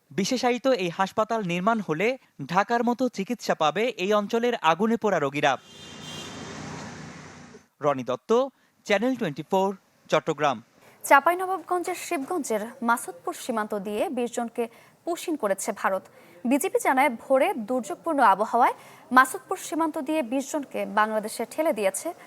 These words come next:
Speaker 2: বিএসএফ। এদের মধ্যে তিন পুরুষ, সাত নারী ও দশ জন শিশু।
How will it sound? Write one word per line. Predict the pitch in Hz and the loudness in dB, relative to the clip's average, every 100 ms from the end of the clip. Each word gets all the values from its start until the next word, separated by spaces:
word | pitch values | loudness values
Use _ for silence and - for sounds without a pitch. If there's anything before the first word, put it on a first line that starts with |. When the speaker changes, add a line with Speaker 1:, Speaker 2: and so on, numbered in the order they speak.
| - | -8
Speaker 2:
বিএসএফ। | 220 185 - 208 - - - | -4 -2 -4 -6 -12 -20 -2
এদের | 226 226 233 | 0 2 0
মধ্যে | 226 - 370 - - - | -4 -4 -8 -8 -20 -4
তিন | 269 240 - | -2 -2 -2
পুরুষ, | 208 320 - - - - | 0 0 -4 -10 -16 -12
সাত | - 247 240 | 4 4 6
নারী | 233 202 208 370 - - 233 | 2 2 2 -4 -8 -4 0
ও | |
দশ | 240 233 233 | 4 4 4
জন | 226 | -4
শিশু। | 220 240 - | -6 -8 -8